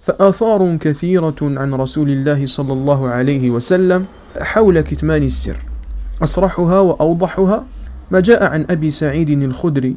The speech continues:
رضي الله عنه كما في صحيح مسلم أنه قال: "قال رسول الله صلى الله عليه وسلم:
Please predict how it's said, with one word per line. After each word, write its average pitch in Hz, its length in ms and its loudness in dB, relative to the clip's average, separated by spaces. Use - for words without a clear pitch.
رضي 139 300 0
الله 127 420 2
عنه 147 280 0
كما 127 180 0
في 127 100 -12
صحيح 135 400 -8
مسلم 170 420 -2
أنه 185 260 6
قال: 202 340 2
"قال 175 340 2
رسول 160 340 -2
الله 143 400 0
صلى 185 260 -4
الله 139 360 0
عليه 131 460 -2
وسلم: 147 560 0